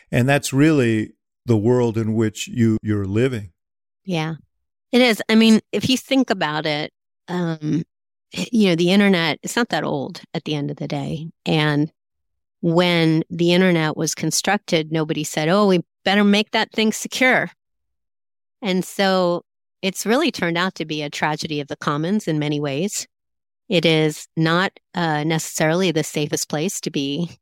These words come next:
Speaker 2: uh, operating, even though so many of us operate, uh, con-, you know, every minute of every day. So,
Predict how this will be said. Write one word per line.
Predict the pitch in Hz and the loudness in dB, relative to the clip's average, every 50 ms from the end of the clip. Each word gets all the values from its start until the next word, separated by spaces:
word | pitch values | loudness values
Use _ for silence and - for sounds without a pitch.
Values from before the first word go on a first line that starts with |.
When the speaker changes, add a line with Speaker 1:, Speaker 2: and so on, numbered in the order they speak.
| _ _ - - | _ _ -10 -8
Speaker 2:
uh, | 165 151 143 143 - | -6 -6 -6 -4 -2
operating, | - 160 147 - - 147 147 143 151 180 208 214 180 | -2 -2 0 0 0 0 0 2 2 4 4 4 4
even | 151 156 151 147 | 2 2 0 0
though | 139 143 | 0 0
so | - - - 165 151 | -2 -2 0 2 2
many | 156 151 147 143 139 | 2 2 0 -2 -4
of | 135 - | -4 -4
us | 147 - - - | -6 -6 -6 -8
operate, | 131 135 - 151 147 151 170 214 233 - - - - _ _ _ - | -8 -8 -6 -4 -4 -2 -2 -4 -4 -6 -10 -18 -20 _ _ _ -8
uh, | 170 156 147 143 - | -6 -6 -6 -6 -6
con-, | - - 160 151 - - _ | -2 -2 0 0 -2 -2 _
you | 170 151 139 - - 170 165 147 | -2 -2 -2 -4 -4 -2 0 0
know, | 139 151 151 - - 165 - - | 0 0 -2 -4 -6 -8 -6 -2
every | 165 165 156 156 | -2 0 2 2
minute | 156 156 156 151 143 | 2 4 4 2 2
of | 147 147 | 0 0
every | 151 147 143 143 | 0 0 0 -2
day. | 151 170 196 185 143 - 180 - _ _ _ _ _ _ _ _ _ | 0 0 0 -2 -2 -4 -8 -10 _ _ _ _ _ _ _ _ _
So, | - - - - - 180 175 165 165 160 156 156 156 | -4 -4 -2 0 2 2 4 4 4 6 4 4 2